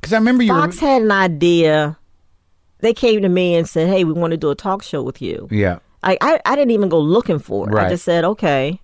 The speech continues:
Speaker 2: And, uh, and so, you know, we put it together and, you know, John Ridley, God bless him, he, he did a, he did a great job, and he was really trying to,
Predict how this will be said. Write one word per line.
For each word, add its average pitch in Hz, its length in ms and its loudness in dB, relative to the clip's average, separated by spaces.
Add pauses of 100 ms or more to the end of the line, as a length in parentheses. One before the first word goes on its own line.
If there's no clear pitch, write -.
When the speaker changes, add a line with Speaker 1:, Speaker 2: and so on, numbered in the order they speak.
(220)
Speaker 2:
And, 156 320 0
uh, 139 460 2 (1900)
and 247 120 2
so, 262 240 2
you 254 160 0
know, 277 80 4
we 262 100 2
put 294 220 0
it 277 120 -4
together 247 480 2
and, 214 540 2 (760)
you 220 100 0
know, 185 160 2
John 240 480 0
Ridley, 220 280 2
God 180 320 0
bless 185 300 0
him, 113 220 -6
he, 220 420 -4
he 208 240 -4
did 196 300 0
a, 180 220 2
he 202 100 0
did 190 160 2
a 170 60 2
great 196 320 -2
job, 170 340 0
and 165 100 0
he 185 80 2
was 165 140 -6
really 208 300 2
trying 180 440 0
to, 160 480 -2